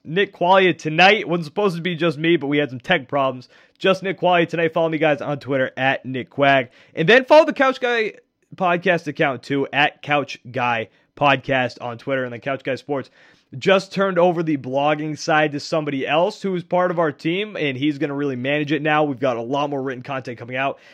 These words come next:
He's added about maybe six writers over the past couple days. So, guys, check out the blogs. They're coming out more and more and more. Check out all the podcasts, Legends Lingo Podcast, new to the network, Couch Guy Hollywood, the Rafters Podcast, Into the Triangle. We've got five podcasts, I believe, on the market.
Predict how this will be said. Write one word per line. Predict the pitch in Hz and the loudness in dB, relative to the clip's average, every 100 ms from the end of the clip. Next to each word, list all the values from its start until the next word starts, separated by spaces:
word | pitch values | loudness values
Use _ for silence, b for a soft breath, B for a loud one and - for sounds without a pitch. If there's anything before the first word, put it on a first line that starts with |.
| b | b
He's | 180 165 | 0 4
added | 160 170 | 4 4
about | 147 139 101 | 2 0 -2
maybe | 143 123 | -6 -6
six | 110 - - 147 - | -8 -10 -6 -6 -4
writers | 156 156 165 185 - - _ - | 0 2 2 2 -4 -18 _ -2
over | 165 | 0
the | 175 | 2
past | 175 175 175 | 4 4 2
couple | 185 | -4
days. | 165 180 190 - b b | -2 -4 -4 -8 b b
So, | - | -2
guys, | 160 143 | 0 0
check | - 170 | 0 0
out | 175 | 0
the | 151 | -2
blogs. | 127 160 170 165 | 0 4 4 2
They're | 151 | -4
coming | 135 156 147 | -8 -4 -2
out | 143 | -2
more | 143 151 | -2 -2
and | 143 | -2
more | 143 147 | -2 -4
and | 139 | -2
more. | 165 196 190 b b | 0 2 0 b b
Check | - 175 | -2 2
out | 165 | 4
all | 180 | 4
the | 175 | 2
podcasts, | 165 156 147 160 147 127 | 2 2 2 2 0 0
Legends | 135 160 135 | -2 -2 -2
Lingo | 156 143 | -2 -2
Podcast, | 127 139 135 143 131 123 | -2 -2 -2 -2 -2 -2
new | 147 | -2
to | 143 | -2
the | 131 | -2
network, | 135 123 120 113 b b | -2 0 -2 -6 b b
Couch | 170 156 - | 0 0 2
Guy | 147 135 | 0 0
Hollywood, | 123 135 131 127 123 | 0 0 0 -4 -6
the | 117 | -6
Rafters | 131 135 131 127 | -2 -2 -2 -8
Podcast, | - 135 123 131 120 - | -4 -4 -4 -4 -4 -6
Into | 147 139 | -10 -10
the | |
Triangle. | 123 143 127 127 120 | -8 -6 -4 -4 -6
We've | 117 113 | -6 -6
got | 127 117 | -6 -8
five | - 135 135 135 | -8 -4 -2 -4
podcasts, | 127 135 135 151 143 139 131 | -4 -6 -4 -2 0 0 -4
I | |
believe, | 127 135 143 131 | -8 -6 -6 -6
on | 131 | -8
the | 135 | -6
market. | 139 139 151 - | -4 -4 -6 -14